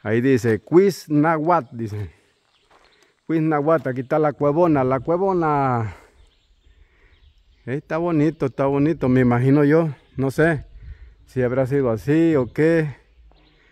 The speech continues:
pero se mira como que fueron cortes, como que fueron cortes que le hicieron. Uy, allá está un coyote. Ah, está un coyote, miren. <laughs> Un perrito, eh,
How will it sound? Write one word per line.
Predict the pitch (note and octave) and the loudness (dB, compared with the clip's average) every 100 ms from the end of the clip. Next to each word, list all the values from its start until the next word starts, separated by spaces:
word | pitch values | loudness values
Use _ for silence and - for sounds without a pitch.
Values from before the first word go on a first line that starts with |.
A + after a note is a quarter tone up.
| _ _ _ | _ _ _
pero | C3 B2+ | -2 -2
se | A#2 | -2
mira | A#2+ C#3+ D#3 | -4 -2 -4
como | D3+ E3 D3+ | -6 -10 -8
que | D3 | -6
fueron | D#3+ F3 D3+ | -6 -6 -6
cortes, | E3 F#3+ - A#2+ A#2 _ _ _ _ _ _ _ _ _ _ _ _ _ - | -6 -8 -6 -10 -10 _ _ _ _ _ _ _ _ _ _ _ _ _ -12
como | A#2+ A#2 | -8 -8
que | G#2 | -4
fueron | G#2+ D3+ D3 | 0 0 0
cortes | D3 D3 C#3 | -2 -4 -6
que | - | -6
le | A#2+ A2 | -6 -2
hicieron. | C#3 D#3+ D3 - - - _ _ | 0 0 -2 -8 -20 -20 _ _
Uy, | A2+ C3+ | -2 2
allá | A2 G2+ | 2 0
está | G#2+ C3 | -2 -2
un | C3+ | -2
coyote. | B2+ C3+ E3 - G#2 F#2 _ _ _ _ _ _ _ _ _ _ _ _ _ _ _ _ | 0 2 0 0 -6 -8 _ _ _ _ _ _ _ _ _ _ _ _ _ _ _ _
Ah, | G2 F#2+ | -20 -20
está | G2+ - | -20 -16
un | A2+ A#2 | -14 -14
coyote, | G#2+ G#2 G2 A#2 C3+ _ A2 | -16 -18 -16 -16 -18 _ -18
miren. | G2+ A#2+ A#2 G#2 F#2+ F#2 D#2 A2 A#2 | -16 -16 -16 -16 -16 -18 -20 -20 -18
<laughs> | - A2 _ - | -18 -20 _ -20
Un | A2+ | -18
perrito, | A2 A2+ A2+ B2 G#2+ G2+ | -16 -16 -16 -18 -16 -16
eh, | A2 | -18